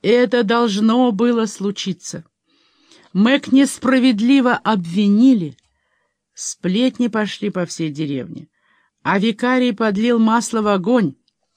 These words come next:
Голос Фиби дрожал, но не от страха, а от волнения и негодования.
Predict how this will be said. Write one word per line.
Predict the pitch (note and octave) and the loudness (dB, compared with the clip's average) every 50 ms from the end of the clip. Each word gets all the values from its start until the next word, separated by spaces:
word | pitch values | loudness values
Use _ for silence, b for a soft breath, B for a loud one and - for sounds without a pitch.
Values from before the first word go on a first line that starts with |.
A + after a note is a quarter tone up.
| _ _ - | _ _ -14
Голос | C#3 C3 C#3 C3+ C3 B2+ B2 - | -8 -4 -4 -2 -2 -4 -6 -8
Фиби | - - - C3 B2 B2 C3 | -10 -8 -6 -4 -4 -4 -4
дрожал, | A#2 B2 B2 B2 B2+ C#3 F3+ G3 G#3 G#3 G#3 G#3 _ _ _ _ _ _ _ _ _ _ _ _ _ _ _ _ _ - | -4 -4 -6 -6 -6 -4 -2 -2 -2 -2 -4 -8 _ _ _ _ _ _ _ _ _ _ _ _ _ _ _ _ _ 0
но | A#3+ C4+ | 2 4
не | C#4 C4 | 4 4
от | C4+ A#3 A3 G3+ | 4 2 0 -4
страха, | - - A#3 A#3+ A#3+ A#3 A#3 G#3+ G3 | -6 -6 -4 -2 -2 -2 0 0 0
а | F#3+ | -2
от | F#3 - | -2 -2
волнения | G3 G3 F#3+ F#3 F#3+ G#3 G#3 G3 F#3+ F3+ | -2 0 0 2 2 2 2 2 2 2
и | F3 | 2
негодования. | E3+ E3 D#3 E3 D3 D#3+ D#3 D3 D3 D3 C#3 C3+ C3+ C3+ | 2 0 0 0 -2 -2 -2 -2 -2 -2 -4 -4 -6 -8